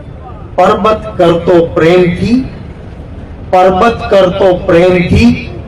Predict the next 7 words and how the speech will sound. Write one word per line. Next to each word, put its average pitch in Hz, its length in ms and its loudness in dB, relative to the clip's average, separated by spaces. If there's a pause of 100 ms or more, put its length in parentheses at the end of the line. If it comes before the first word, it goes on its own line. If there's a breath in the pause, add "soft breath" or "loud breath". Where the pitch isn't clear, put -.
(140)
બળદને 254 600 4
પણ 220 180 0
કહે 170 280 2
બાપ, - 460 0 (840)
પરબત 190 520 2
કરતો 151 400 0
પ્રેમથી, 131 800 -2